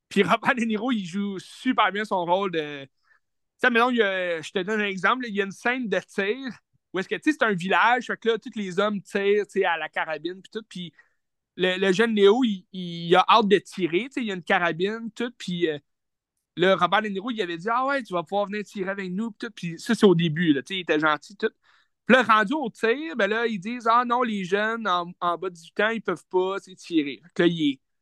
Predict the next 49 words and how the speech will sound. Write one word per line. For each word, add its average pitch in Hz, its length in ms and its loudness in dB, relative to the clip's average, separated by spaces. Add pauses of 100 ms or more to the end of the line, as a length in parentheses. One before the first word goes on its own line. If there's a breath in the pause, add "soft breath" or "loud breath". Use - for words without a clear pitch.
(280)
le 175 120 4
jeune 202 200 2
Léo, 202 200 6
il 208 80 -2
est 170 80 -6
en 165 140 -2
crime. 294 440 -6 (580)
Puis 185 100 -6
là, 262 140 6
c'est 226 160 -6
sa 202 180 2
mère 214 240 0
qui 208 120 -6
dit, « 214 100 -8
Ah 403 180 -2
ben 185 140 -4
moi, 226 100 -4
je 220 80 -4
vais 196 80 -2
tirer, » 185 360 -6
tu 196 180 -6
sais. 196 40 -4
Puis - 200 -2
là, 247 100 8
c'est 262 80 -4
comme 233 220 4
la 196 100 2
seule 247 380 -2
femme 214 480 -2
du 175 200 -14
village 190 360 -2
qui - 140 -20
tire. 196 440 -6 (840)
Puis 214 200 2
<laughs> - 80 -12
fait 220 120 0
que 196 80 -2
là, 320 60 0
tout - 100 -6
le - 20 -2
monde 294 160 0
est 247 60 -4
surpris, 247 540 -2
là. 262 260 2 (220)
Euh, 165 220 -4 (180)
R-, 175 380 -4
Rob, 202 380 6
il 165 80 4
est, 151 80 0